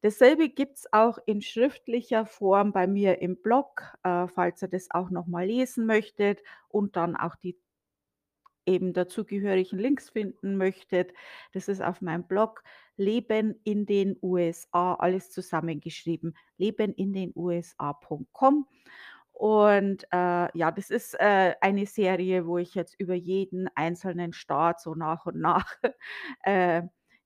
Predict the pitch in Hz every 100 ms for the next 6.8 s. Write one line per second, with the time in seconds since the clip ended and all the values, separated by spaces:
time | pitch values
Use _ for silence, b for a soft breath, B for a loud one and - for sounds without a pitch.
0 | _ - 196 180 170 170 175 - _ _
1 | _ _ _ _ _ - 185 - 185 180
2 | 170 175 _ - 180 185 - 175 170 175
3 | 180 139 156 165 147 - 139 180 - -
4 | b b - 165 - 160 - 165 - 170
5 | - 135 156 165 147 - 160 - 151 -
6 | - 151 - - - - -